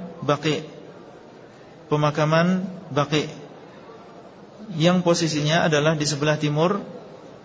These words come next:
selatan dari Masjid Nabawi. Timur selatan dari Masjid Nabawi. Dan kuburan Baqi ini adalah kuburan yang sudah lama dan sudah ada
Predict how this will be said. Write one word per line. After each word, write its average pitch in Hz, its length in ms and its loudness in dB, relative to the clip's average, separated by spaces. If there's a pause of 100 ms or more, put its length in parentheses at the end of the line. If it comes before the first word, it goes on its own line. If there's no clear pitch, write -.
(600)
selatan 160 720 0 (160)
dari 147 240 0
Masjid 151 240 0
Nabawi. 120 400 0 (1040)
Timur 147 240 0
selatan 147 400 0
dari 151 400 2 (560)
Masjid 151 240 2
Nabawi. 123 480 0 (1040)
Dan 151 160 2
kuburan 190 400 6
Baqi 160 320 2
ini 160 320 2 (1300)
adalah 170 320 4
kuburan 160 400 0
yang 147 160 -4
sudah 147 240 2
lama 135 320 -2 (1500)
dan 180 240 2
sudah 151 320 2
ada 165 480 2